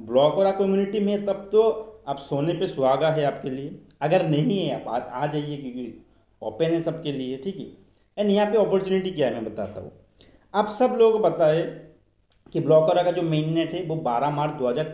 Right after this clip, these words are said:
तेईस को main net पे आने वाला है। And ब्लॉक और का जो developer है मिस्टर फिरोज सर,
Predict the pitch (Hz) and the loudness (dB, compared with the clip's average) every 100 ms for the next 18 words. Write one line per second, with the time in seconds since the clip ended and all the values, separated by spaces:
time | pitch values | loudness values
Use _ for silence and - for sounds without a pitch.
0 | - 139 147 147 196 160 120 123 131 143 | -2 0 0 0 -2 0 0 0 0 -4
1 | 143 147 123 113 107 104 113 - _ _ | 0 0 0 -4 -8 -12 -18 -20 _ _
2 | _ _ _ _ _ 190 208 151 151 160 | _ _ _ _ _ 0 2 4 6 6
3 | 190 190 196 214 151 139 143 165 165 180 | 4 2 2 0 2 2 4 2 2 0
4 | 156 143 190 185 - - 123 135 170 170 | 0 -2 -4 -4 -6 -10 -4 -2 -2 -2
5 | - 110 92 - | -4 -6 -6 -18